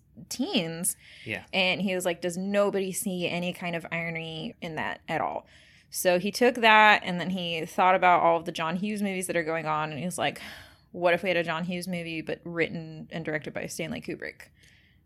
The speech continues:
Speaker 1: And that was the kind of vibe he was going for. <laughs>
Speaker 2: See, I hear the name John Hughes, but I don't know what
Speaker 1: Like, Pretty Pi-, Pretty in Pink.
Speaker 2: Okay.
Speaker 1: Sixteen Candles.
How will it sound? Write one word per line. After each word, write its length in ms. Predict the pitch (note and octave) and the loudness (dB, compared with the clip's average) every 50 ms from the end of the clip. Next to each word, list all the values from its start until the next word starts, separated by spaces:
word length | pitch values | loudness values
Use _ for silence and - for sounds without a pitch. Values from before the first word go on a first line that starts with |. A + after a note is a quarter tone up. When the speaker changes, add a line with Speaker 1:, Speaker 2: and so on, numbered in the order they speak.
| - | -4
Speaker 1:
And 60 | E3+ | 0
that 80 | E3+ E3 | 0 0
was 120 | D3 C#3+ | 0 -2
the 120 | - - F3 | -6 -6 -6
kind 200 | - - F3 E3 | -4 -4 -4 -2
of 60 | E3+ | 0
vibe 180 | D#3 D3+ D#3 D#3 | 2 2 2 0
he 80 | - - | -2 -4
was 120 | - - | -8 -10
going 200 | - - - - | -10 -12 -12 -10
for. 180 | - - - - G3 G#3+ | -6 -6 -6 -4 -4 -6
<laughs> 60 | - | -6
Speaker 2:
See, 520 | - - D#3 C#3+ C#3 C3 B2 G2+ - - _ _ _ _ - | -4 0 0 2 2 0 -2 -4 -6 -10 _ _ _ _ -4
I 120 | C3 C3 | -2 -2
hear 580 | C#3 D3+ D3+ D3+ D3 C3+ C3 B2+ B2 A#2 A#2 B2 - _ _ _ _ _ _ _ - | 0 0 0 2 2 0 0 -2 -2 -4 -8 -12 -20 _ _ _ _ _ _ _ -10
the 120 | A#2+ B2 | -6 -4
name 280 | A#2+ A#2 A2+ A2 A2 A2 | -2 0 0 0 -2 -2
John 260 | G#2+ G#2+ G2+ G2+ G2+ | -2 -4 -4 -4 -6
Hughes, 520 | G2+ G2 G2 F#2+ F2+ F2 F#2 F#2 - - - _ | -10 -10 -10 -10 -10 -12 -12 -12 -12 -12 -12 _
but 100 | - G2+ | -8 -6
I 80 | G2 F#2+ | -6 -6
don't 420 | F#2+ - - A2+ A2 G#2+ G#2+ - - _ _ _ _ _ | -6 -4 -4 -2 -2 -4 -6 -8 -12 _ _ _ _ _
know 380 | - A2 A2 G#2+ G#2+ G#2 G2+ G2 | -16 -14 -10 -10 -8 -8 -6 -8
what 420 | F#2+ F#2+ G2 F#2+ F2+ D#2+ - - - _ - | -8 -6 -6 -6 -6 -8 -10 -14 -16 _ -8
Speaker 1:
Like, 140 | A#3 A3 G#3+ - - - | -8 -8 -8 -10 -16 -10
Pretty 220 | - B3+ A#3+ A#3 - | -6 -4 -4 -2 -2
Pi-, 220 | - A#3+ A#3 A#3 _ | -2 -4 -4 -6 _
Pretty 180 | - A#3 A3+ A3 | -8 -6 -6 -4
in 100 | G#3 G#3 | -6 -6
Pink. 380 | - G#3 G3+ G3+ G3+ G#3 - - - - _ _ _ _ _ - | -8 -8 -8 -8 -10 -10 -12 -16 -20 -20 _ _ _ _ _ -12
Speaker 2:
Okay. 280 | G#2 G2+ - - F2 F2 E2+ _ _ _ | -12 -12 -12 -12 -14 -14 -14 _ _ _
Speaker 1:
Sixteen 380 | - - F#3 - - G3 F#3 F#3 | -12 -12 -12 -12 -12 -14 -14 -12
Candles. 760 | - F#3 F#3 F3+ F#3 F#3 F#3 F3+ F#3 F#3 - - - - - | -12 -12 -12 -10 -10 -10 -10 -10 -12 -14 -16 -18 -18 -20 -20